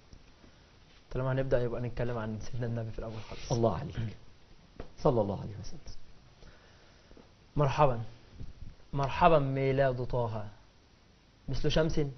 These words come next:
Speaker 1: مثل شمس في ضحاها، فذكره، فذكره في كل شيء نبتديه بالأمور،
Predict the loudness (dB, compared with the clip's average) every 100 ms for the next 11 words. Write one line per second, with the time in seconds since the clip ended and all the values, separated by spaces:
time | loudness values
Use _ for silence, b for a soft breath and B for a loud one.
0 | -14 -20 -20 -20 b b b b 2 6
1 | 8 8 8 6 4 6 6 6 4 4
2 | 4 0 -4 -6 -16 -20 -20 -20 -20 -20
3 | 0 2 4 4 6 6 2 -8 -20 -20
4 | b b b b 6 8 10 10 12 12
5 | 10 10 8 10 10 10 10 8 8 4
6 | 4 4 2 2 4 6 6 6 4 2
7 | 0 0 0